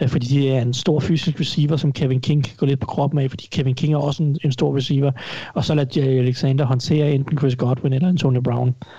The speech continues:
Øh, derudover vil jeg sige, hele Packers' filosofi,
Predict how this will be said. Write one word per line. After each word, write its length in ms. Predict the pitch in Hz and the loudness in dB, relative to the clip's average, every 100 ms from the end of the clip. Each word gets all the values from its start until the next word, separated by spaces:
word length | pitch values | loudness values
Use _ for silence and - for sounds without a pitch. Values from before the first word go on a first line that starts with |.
| - - - - _ | -16 -16 -16 -20 _
Øh, 240 | 165 135 131 131 | 0 2 2 2
derudover 280 | 170 165 135 | 2 4 4
vil 80 | 139 | 2
jeg 100 | 123 | 2
sige, 280 | 147 135 | 2 2
hele 180 | 147 156 - | 2 2 0
Packers' 440 | 131 131 139 143 - | -2 -2 -4 -4 0
filosofi, 760 | 143 131 - - 170 160 - | 0 0 -2 -2 -2 -2 -6